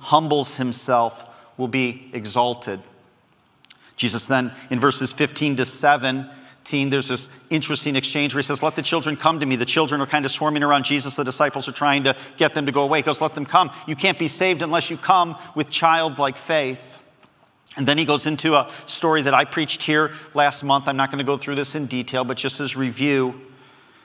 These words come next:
Luke chooses to describe, along with Matthew and Mark, all three Gospels. I preached this from Mark ten, but in Luke eighteen,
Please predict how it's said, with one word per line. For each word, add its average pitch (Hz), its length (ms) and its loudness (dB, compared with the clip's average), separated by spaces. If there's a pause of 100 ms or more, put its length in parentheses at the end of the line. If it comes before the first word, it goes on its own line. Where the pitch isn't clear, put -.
(140)
Luke 147 260 2
chooses 139 420 -2
to 139 120 -4
describe, 127 480 4
along 135 320 2
with 135 180 0
Matthew 135 640 2 (320)
and 143 280 2
Mark, 131 320 4
all 127 140 4
three 143 220 -4
Gospels. 123 480 2
I 123 100 2
preached 131 400 -6
this 135 240 -4
from 123 300 -2
Mark 127 280 0
ten, 135 360 0
but 123 120 0
in 123 200 -2
Luke 139 240 0
eighteen, 131 720 -2